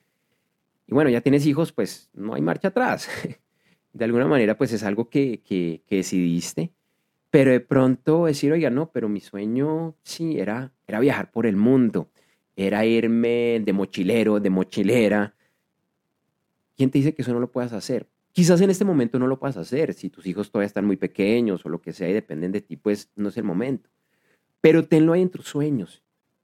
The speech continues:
y, y, y, y tenlo muy presente. Y dices, que lo logro, lo logro.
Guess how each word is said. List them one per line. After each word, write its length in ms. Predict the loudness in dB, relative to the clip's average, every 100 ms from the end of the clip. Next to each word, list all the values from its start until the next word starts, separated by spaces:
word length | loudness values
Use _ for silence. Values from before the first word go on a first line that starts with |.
| _
y, 280 | -4 -4 -2
y, 160 | -6 -8
y, 160 | -8 -6
y 80 | -4
tenlo 240 | 2 2
muy 160 | 4 2
presente. 540 | 0 0 0 -2 -6 _ _ _ _ _ _
Y 80 | -2
dices, 320 | 0 -2 -6 _ _
que 120 | 2 4
lo 120 | 6
logro, 500 | 6 4 2 0 2
lo 220 | 6 8 8
logro. 520 | 8 6 2 0